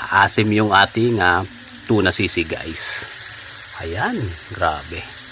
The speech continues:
Napakasarap nito. Ayan, guys, so luto na yung ating, ah, ah, tuna, tuna sisi, guys. Grabe, talagang sasabihin ko sa inyo, mapapa-wow na naman ako sa anghang nito, guys.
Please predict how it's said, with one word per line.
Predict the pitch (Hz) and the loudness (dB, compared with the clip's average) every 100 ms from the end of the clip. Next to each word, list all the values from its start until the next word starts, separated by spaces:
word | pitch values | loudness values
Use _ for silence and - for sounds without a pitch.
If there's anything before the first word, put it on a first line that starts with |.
| - - - | -16 -16 -12
Napakasarap | 92 95 107 92 101 92 - | 2 2 2 -2 0 -2 -2
nito. | 87 - | -6 -2
Ayan, | 113 117 | -2 6
guys, | 160 214 | 8 8
so | 151 135 | 8 6
luto | 135 147 | 4 4
na | 139 | 6
yung | 139 139 | 8 8
ating, | 135 135 - 233 240 | 6 6 6 6 8
ah, | 139 127 127 123 - - - - - - - - | 8 10 8 4 -6 -14 -10 -10 -8 -8 -8 2
ah, | 107 107 107 | 8 8 8
tuna, | 139 139 143 - - - - | 8 8 8 2 -8 2 8
tuna | 156 143 | 10 10
sisi, | 147 123 127 | 6 4 4
guys. | 98 92 95 - | 4 4 4 0
Grabe, | 101 87 82 92 107 | 0 2 2 -2 -2
talagang | 92 90 95 98 95 - - - - - - - - - - - | -2 0 2 2 2 -2 -6 -6 -10 -10 -10 -16 -18 -18 -16 -6
sasabihin | 90 87 101 107 | -2 0 2 2
ko | 101 | 4
sa | 101 104 | 4 6
inyo, | 113 | 6
mapapa-wow | 120 101 98 95 104 104 101 98 - - - - - 113 104 | 8 10 12 12 10 12 12 8 0 -6 -12 -18 2 8 8
na | 104 104 | 8 6
naman | 104 104 | 8 6
ako | 98 | 6
sa | 104 101 | 4 4
anghang | 107 107 | 4 4
nito, | 101 98 104 | 4 4 8
guys. | 104 131 117 - - | 10 10 6 0 -6